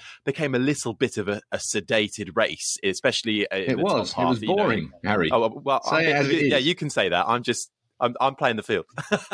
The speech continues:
Speaker 2: It, it
Speaker 1: And
Speaker 2: was a boring race. And I mean,
Speaker 1: It
Speaker 2: I think
Speaker 1: was.
Speaker 2: Quartararo was really happy to take twenty points out of it, really happy to take twenty points out of it.
Speaker 1: He said it's his best
Speaker 2: Um,
Speaker 1: second
Speaker 2: and
Speaker 1: place ever, I think.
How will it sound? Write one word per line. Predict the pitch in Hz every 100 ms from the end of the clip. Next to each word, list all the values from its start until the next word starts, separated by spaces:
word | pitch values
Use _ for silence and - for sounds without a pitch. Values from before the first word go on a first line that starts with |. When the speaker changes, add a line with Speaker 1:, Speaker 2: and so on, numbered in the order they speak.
| 202 - 196 - 185
Speaker 2:
It, | - 147
it | 156 156
Speaker 1:
And | 151 185
Speaker 2:
was | 165
a | 160
boring | 160 185 175
race. | 185 226 90 123
And | 120
I |
mean, | 135
Speaker 1:
It | 208
Speaker 2:
I |
think | 226 143
Speaker 1:
was. | 92 -
Speaker 2:
Quartararo | 135 127 139 151 110
was | 98
really | 101 123 151 139
happy | 135 131 123
to | 117
take | 123 117
twenty | - 120 107
points | 113 110 -
out | 113 113
of | 139
it, | 95
really | 113 156 175 95
happy | 87 - 82
to | 80
take | 87 78
twenty | - 80
points | 80 82 67
out | 80 76
of | 73
it. | 73
Speaker 1:
He | 110
said | 131
it's | 107 92
his | -
best | 110 104
Speaker 2:
Um, | 110
Speaker 1:
second | 113 120
Speaker 2:
and | 123
Speaker 1:
place | 110 104
ever, | 131 98 69
I |
think. | 71 76 87